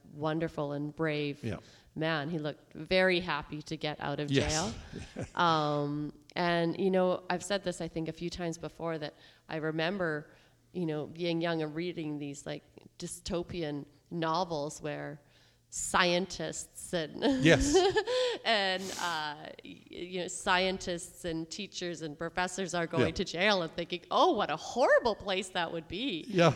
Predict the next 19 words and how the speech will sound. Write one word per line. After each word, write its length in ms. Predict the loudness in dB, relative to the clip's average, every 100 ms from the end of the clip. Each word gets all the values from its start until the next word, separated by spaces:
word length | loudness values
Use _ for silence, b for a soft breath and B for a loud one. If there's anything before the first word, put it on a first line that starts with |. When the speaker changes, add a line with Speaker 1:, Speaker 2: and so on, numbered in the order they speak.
| 4
Speaker 1:
And, 340 | 2 4 4
Speaker 2:
<laughs> 140 | 6 6
Speaker 1:
and, 260 | 4 0 -2
you 160 | -2
know, 220 | 0 -2
now 720 | -2 -2 -2 0 2 0 -2 -8 b b b b b -4
it's 300 | -4 -4 -4
just, 300 | -4 -4 -4
it's 220 | -8 -8
commonplace. 680 | -8 -4 -2 -2 -4 -6 -2
Speaker 2:
That's 180 | -4 -2
Speaker 1:
This 100 | -2
is 60 |
Speaker 2:
right. 100 | 2 0
Speaker 1:
happening 380 | 0 -2 -2 0
around 500 | -2 0 2 2 0
the 80 | -2 -2
world. 300 | 0 0 -2
Speaker 2:
Exactly. 400 | -4 -6 -6